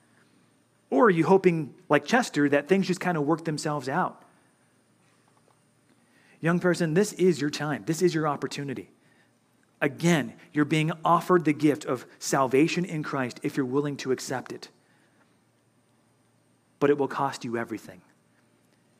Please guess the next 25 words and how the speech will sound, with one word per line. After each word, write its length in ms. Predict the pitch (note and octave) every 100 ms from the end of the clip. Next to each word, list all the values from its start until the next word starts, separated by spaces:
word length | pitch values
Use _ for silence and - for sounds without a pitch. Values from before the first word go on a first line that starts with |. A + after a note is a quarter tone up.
| _
It 140 | D#3+ F3+
means 300 | E3+ E3 C3
being 180 | C#3
willing 260 | C3 C#3+ B2+
to 120 | B2+
lay 320 | A#2 C3 B2+ - _
everything 460 | D3 C#3+ D3+ D#3 C3+
down 340 | A#2+ A2+ G#2 G2+ _ _ _
at 140 | - -
the 60 |
foot 200 | - C#3+
of 120 | B2 -
Christ 280 | B2 A2+
and 80 | A#2+
say, 240 | - A#2+ A2+
"I 100 | C3+
will 160 | C3+ C3
follow 320 | - B2+ B2
you 200 | A2+ A2+
to 120 | -
the 160 | A2+ B2
ends 240 | B2 A#2+ A#2
of 80 | A2
the 160 | A2 -
earth. 320 | A2 -